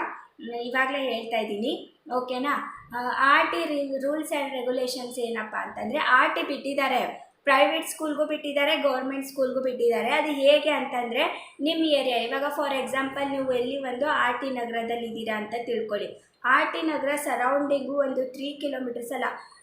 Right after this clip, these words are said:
ಒನ್ ಪಾಯಿಂಟ್ ಫೈವ್ ಟೂ ಕಿಲೋಮೀಟರ್ಸ್ ಅಲ್ಲಿ ಯಾವುದು ಗೌರ್ಮೆಂಟ್ ಸ್ಕೂಲ್ ಇರಬಾರ್ದು,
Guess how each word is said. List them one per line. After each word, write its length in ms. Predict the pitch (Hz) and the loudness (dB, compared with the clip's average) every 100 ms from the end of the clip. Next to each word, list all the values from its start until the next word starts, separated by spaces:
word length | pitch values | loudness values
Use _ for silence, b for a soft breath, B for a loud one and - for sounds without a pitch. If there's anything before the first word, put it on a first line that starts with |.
| 220 | -6
ಒನ್ 260 | 254 277 | 0 0
ಪಾಯಿಂಟ್ 320 | 294 311 311 - | 2 0 0 0
ಫೈವ್ 240 | 277 277 285 | 0 0 0
ಟೂ 80 | 285 285 285 269 - | -4 -4 -4 -4 -4
ಕಿಲೋಮೀಟರ್ಸ್ 560 | 269 254 240 233 247 | -4 -4 -6 -6 -4
ಅಲ್ಲಿ 220 | 311 302 277 | -2 0 2
ಯಾವುದು 360 | 226 269 277 | 4 4 0
ಗೌರ್ಮೆಂಟ್ 540 | - 202 233 262 277 269 | 0 2 2 -2 -4 -6
ಸ್ಕೂಲ್ 300 | - 277 269 | -8 -2 0
ಇರಬಾರ್ದು, 520 | 240 226 233 220 | 0 2 2 2